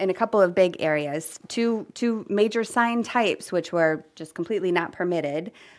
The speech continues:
um, in the previous ordinance, are, um, but in which we have a lot of in the city, are pole signs that are just on one or maybe on two poles,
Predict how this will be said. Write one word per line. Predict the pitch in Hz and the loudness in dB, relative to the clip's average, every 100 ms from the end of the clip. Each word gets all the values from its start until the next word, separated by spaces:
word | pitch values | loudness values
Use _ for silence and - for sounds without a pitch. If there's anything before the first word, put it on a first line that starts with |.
| - | -4
um, | 165 160 160 | 2 4 2
in | 175 | 2
the | 175 | 0
previous | 190 175 165 160 | 2 2 2 2
ordinance, | 165 156 156 151 147 - - _ _ _ _ - 180 - | 0 2 2 2 -2 -6 -10 _ _ _ _ -12 -12 -2
are, | 170 156 151 - | 2 4 2 0
um, | 156 147 147 147 | -2 -2 -2 -4
but | 175 175 | 0 0
in | 170 180 | 2 2
which | 160 - | 0 -2
we | |
have | 170 | -2
a | 156 | 0
lot | 156 160 | 2 2
of | 151 | 2
in | |
the | 147 | -2
city, | 170 339 214 - - - - | 0 2 2 0 -8 -16 -2
are | 160 156 | 2 2
pole | - 208 208 226 | 2 4 4 2
signs | - 190 190 226 208 | 2 2 2 -2 -2
that | 165 | -2
are | 160 | -2
just | 160 160 | -4 -6
on | 156 151 160 | -2 -2 2
one | 170 165 | 2 2
or | |
maybe | 165 160 156 | 2 0 -2
on | 147 147 | -4 -6
two | - 202 | -4 -4
poles, | 196 170 160 170 | 0 0 2 0